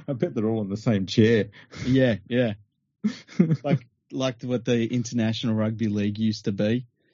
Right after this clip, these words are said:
Speaker 2: It was like, send a, send a letter to the A R L and the International Rugby League and
Speaker 1: <laughs>
Speaker 2: s-, see who you have to send it to. It's the, both the same place.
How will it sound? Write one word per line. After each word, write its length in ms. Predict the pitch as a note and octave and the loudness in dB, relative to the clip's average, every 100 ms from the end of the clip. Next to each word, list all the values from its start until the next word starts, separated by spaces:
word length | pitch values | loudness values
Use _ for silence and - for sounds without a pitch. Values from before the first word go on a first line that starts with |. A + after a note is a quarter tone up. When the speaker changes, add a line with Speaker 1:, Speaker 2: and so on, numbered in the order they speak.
| _ _ _ | _ _ _
Speaker 2:
It 60 | A2+ | -6
was 140 | G2+ | -2
like, 160 | A2+ A2 | -2 -2
send 260 | - A#2 G#2+ | 0 0 2
a, 220 | G2+ G2+ | 2 -2
send 260 | - B2+ A#2 | -6 -2 0
a 60 | G2+ | 0
letter 440 | G2 G#2 G#2 G2+ G#2 | 0 0 0 -2 -4
to 120 | B2 | 0
the 180 | G#2 G2+ | 0 0
A 180 | G#2 G#2 | -2 -2
R 280 | G2 G2 G2+ | -2 -2 -4
L 280 | G2+ G2+ G#2 | -4 -6 -6
and 140 | A#2+ A2+ | -2 2
the 80 | A2 | 2
International 560 | G2+ G#2 G2+ - G#2 | 0 0 0 0 0
Rugby 300 | G2 F#2+ G#2 | 0 -2 -4
League 380 | G2 G2 G2 - _ _ _ _ _ _ _ - | -4 -2 -4 -6 _ _ _ _ _ _ _ -6
and 300 | G2+ F#2+ F#2 | -4 0 2
Speaker 1:
<laughs> 60 | - | 2
Speaker 2:
s-, 320 | C3 - - - | 0 -6 -8 -10
see 300 | - - A2 | -6 2 2
who 120 | G#2+ | 4
you 160 | G#2+ G2+ | 2 2
have 220 | G2+ G#2 | 0 -4
to 100 | - | -6
send 260 | - F#2+ F#2 | -4 -2 -2
it 120 | G2 | -4
to. 160 | - F#2 | -4 -6
It's 200 | F#2 - | -6 -8
the, 80 | G2 | -8
both 280 | F#2 G2 - | -4 -4 -6
the 60 | |
same 280 | - - G2+ | -8 -6 -6
place. 500 | - G2 G#2+ G#2 - | -8 -8 -8 -10 -16